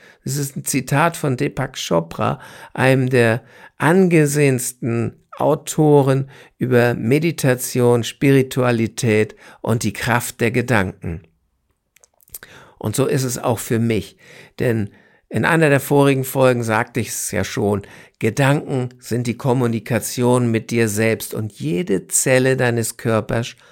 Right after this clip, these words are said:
lauscht dieser Kommunikation. Und jetzt mal,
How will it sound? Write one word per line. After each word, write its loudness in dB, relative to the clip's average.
lauscht 2
dieser 0
Kommunikation. -2
Und -6
jetzt -2
mal, 0